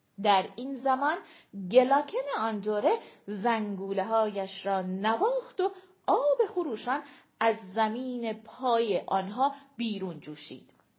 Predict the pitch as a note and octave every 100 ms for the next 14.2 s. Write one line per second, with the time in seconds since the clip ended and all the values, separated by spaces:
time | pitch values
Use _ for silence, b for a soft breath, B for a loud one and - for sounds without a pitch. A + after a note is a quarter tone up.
0 | _ _ _ _ _ A3 G#3+ F#3+ G3 A3+
1 | C4+ - C#4 - G3+ F#3+ F3 C#4+ - A4+
2 | A4+ G#4+ B B - B3+ G#3+ G3 E3+ B3
3 | G4+ F4 C4+ B3+ A3+ A#3 B3 B B _
4 | - C#5+ A#4 E4+ A#3+ F#3 D#3+ F#3 D3 -
5 | - D#3 D#3 - _ _ _ B B B
6 | B D#5 B4+ - E4+ F#4+ - - F4+ F#4+
7 | F4+ - E4+ E4+ G#4 G4+ G#3+ - A3+ G4
8 | A4 G4+ A3 F3+ F3 F3 A4 - C#5 C5
9 | B4+ C#5 D5 B _ C5 D5 C5+ B4+ A4
10 | G#4+ F#4+ F4+ F4+ D#4+ B3 G#3+ G#3 G#3 -
11 | - - G#4 A#4 A4 C4 G#3 F#3 F#3+ A3
12 | A#3 C#4+ D4 E4+ F#4+ A4 B3+ F3 D#3+ E3
13 | _ _ b b b F#3 G3 A3 - A#3
14 | B3 B4+